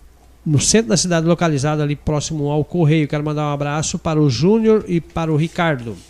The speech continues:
Quero mandar um abraço também para a sete sete Agroindustrial, venda de farelo de soja, óleo de soja, é, bruto, ração para bovinos de corte e leite, equinos e aves. Localizada na B R um cinco oito,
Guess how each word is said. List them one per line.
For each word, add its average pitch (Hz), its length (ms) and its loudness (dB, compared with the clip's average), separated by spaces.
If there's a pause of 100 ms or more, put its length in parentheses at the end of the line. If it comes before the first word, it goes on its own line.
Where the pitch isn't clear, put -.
(360)
Quero 175 160 -4
mandar 180 300 2
um 185 40 -2
abraço 165 360 0
também 170 260 0
para 165 200 -2
a - 20 0
sete 190 320 -2
sete 165 380 -2
Agroindustrial, 156 1000 -2 (260)
venda 180 380 0
de 165 140 0
farelo 156 400 0
de 139 120 -4
soja, 160 640 0 (160)
óleo 170 360 4
de 147 120 -4
soja, 151 680 -2 (840)
é, 143 240 0
bruto, 160 720 4
ração 175 500 2
para 165 240 2
bovinos 156 600 2
de 151 100 0
corte 151 540 0
e 160 100 0
leite, 170 580 2
equinos 165 680 2
e 175 160 2
aves. 120 580 -4 (140)
Localizada 180 480 2
na 185 100 2
B 170 80 4
R 180 320 6
um 214 220 4
cinco 185 440 2
oito, 185 480 6